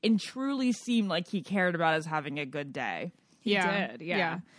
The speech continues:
Speaker 2: That whole family, and, like, I just, I really feel for Nick so
Speaker 1: Me too.
Speaker 2: much.
Speaker 3: Oh,
Speaker 2: Yeah.
Speaker 3: him, yeah, him
Speaker 2: So
Speaker 3: struggling
Speaker 2: much.
Speaker 3: at
Speaker 2: The
Speaker 3: the
Speaker 2: whole
Speaker 3: concerts
Speaker 2: family.
Speaker 3: pa-, at, right after Aaron passed away was really, really sad. And it's just
Speaker 2: So
Speaker 3: like, I n-,
Speaker 2: sad.
Speaker 3: I never, like,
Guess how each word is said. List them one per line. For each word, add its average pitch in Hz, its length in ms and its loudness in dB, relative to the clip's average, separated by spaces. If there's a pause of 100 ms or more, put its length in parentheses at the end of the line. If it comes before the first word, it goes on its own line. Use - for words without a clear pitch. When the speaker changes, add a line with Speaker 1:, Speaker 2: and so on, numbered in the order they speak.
(100)
Speaker 2:
That 285 160 8
whole 311 240 6
family, 165 880 0
and, 185 140 0
like, 165 220 0
I 180 100 4
just, 196 380 2
I - 60 0
really 175 320 2
feel 160 220 -2
for 160 180 -6
Nick 143 580 -6 (480)
so 185 200 2
Speaker 1:
Me 170 80 2
too. 151 40 -4
Speaker 2:
much. 113 520 -6
Speaker 3:
Oh, 247 280 4
Speaker 2:
Yeah. 170 100 -2 (200)
Speaker 3:
him, 202 120 0
yeah, 190 260 4
him 214 400 4
Speaker 2:
So - 180 -2
Speaker 3:
struggling 196 360 6
Speaker 2:
much. 190 60 8
Speaker 3:
at 175 40 2
Speaker 2:
The 185 80 2
Speaker 3:
the - 40 4
Speaker 2:
whole 208 60 2
Speaker 3:
concerts 185 520 4
Speaker 2:
family. 160 120 -6
Speaker 3:
pa-, 208 120 4 (120)
at, 196 180 0
right 190 200 2
after 180 580 0
Aaron 175 560 -6
passed 170 300 -6
away 156 200 -8
was 160 140 -8
really, 202 600 0
really 185 300 -4
sad. 165 480 -4 (380)
And 226 140 -2
it's 220 60 -2
just 247 100 -8
Speaker 2:
So - 60 -4
Speaker 3:
like, 165 120 -8
I 214 100 4
n-, 285 160 0
Speaker 2:
sad. 160 200 -12
Speaker 3:
I 254 120 2
never, 370 280 0
like, 277 240 2